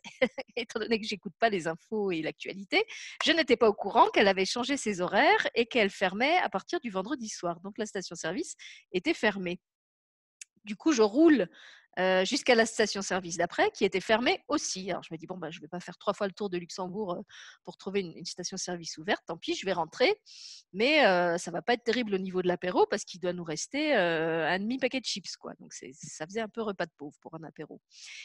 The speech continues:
Et puis, sur le chemin, heu, je remarque un restaurant qui était allumé et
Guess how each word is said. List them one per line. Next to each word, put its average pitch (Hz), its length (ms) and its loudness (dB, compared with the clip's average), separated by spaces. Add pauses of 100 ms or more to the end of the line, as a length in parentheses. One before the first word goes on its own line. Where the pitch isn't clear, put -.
(160)
Et 214 80 2
puis, 440 160 4
sur 440 140 6
le 302 60 4
chemin, 226 380 6 (340)
heu, 202 540 6
je 220 240 2
remarque - 640 2 (180)
un 208 420 0
restaurant 226 460 -2 (100)
qui - 80 -10
était 220 140 -2
allumé 190 420 0 (160)
et 269 160 -2